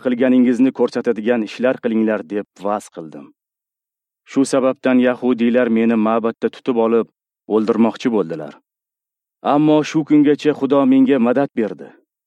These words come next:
Men hammaga, katta-yu kichikka birday guvohlik berib keldim. Men ularga faqat payg'ambarlarning va Musoning aytganlarini gapirgan edim.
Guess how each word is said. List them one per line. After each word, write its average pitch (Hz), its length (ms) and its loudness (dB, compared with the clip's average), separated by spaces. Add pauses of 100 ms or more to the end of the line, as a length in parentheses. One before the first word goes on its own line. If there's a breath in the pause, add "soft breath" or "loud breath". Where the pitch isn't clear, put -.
(460)
Men 135 180 2
hammaga, 131 600 0 (500)
katta-yu 143 480 0
kichikka - 420 -6 (100)
birday 135 360 2
guvohlik 123 480 0
berib 104 220 -4
keldim. 82 340 -10 (840)
Men 131 240 2
ularga 151 420 2
faqat 147 360 -4
payg'ambarlarning 135 1000 0
va 117 120 0
Musoning 127 560 0
aytganlarini 120 680 0
gapirgan 110 460 -4
edim. 78 260 -12